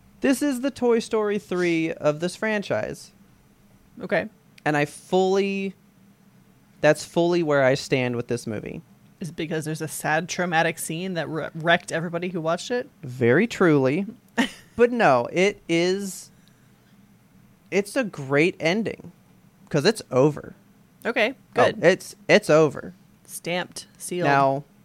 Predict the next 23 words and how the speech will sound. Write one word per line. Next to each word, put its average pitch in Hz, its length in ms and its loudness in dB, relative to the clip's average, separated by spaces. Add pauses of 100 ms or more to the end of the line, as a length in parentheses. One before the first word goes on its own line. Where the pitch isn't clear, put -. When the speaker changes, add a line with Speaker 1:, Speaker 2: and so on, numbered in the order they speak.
(260)
Speaker 1:
Toy 127 160 -8
Story 139 300 -4
four 220 280 6
happened. - 460 0
So - 160 -2
we 156 160 0
know, 208 320 4
like, 151 400 4
it 151 200 0
can 147 180 -6
still 127 420 -2
go, 135 400 2
but, 147 220 -6
like, 139 240 0
what 143 180 0
Toy 170 380 0
Story 139 600 -2
was, 135 640 -2 (120)
that 196 200 8
ended 156 320 4
at - 200 -6
three. - 320 -8 (400)
Speaker 2:
Yeah. 175 300 -2